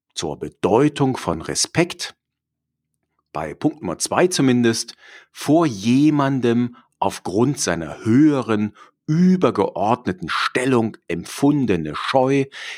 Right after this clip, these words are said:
die sich in dem Bemühen äußert, kein Missfallen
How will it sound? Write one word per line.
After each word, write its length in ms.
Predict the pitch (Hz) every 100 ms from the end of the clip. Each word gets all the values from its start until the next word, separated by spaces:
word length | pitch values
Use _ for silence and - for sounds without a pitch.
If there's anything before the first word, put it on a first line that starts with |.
| -
die 160 | - 147
sich 240 | 135 123
in 140 | 117 104
dem 180 | 92 78
Bemühen 540 | 78 92 147 180 170 -
äußert, 640 | 98 104 113 - 107 104 - _ _ -
kein 460 | - 82 80 82 90
Missfallen 760 | 120 131 - - 80 67 62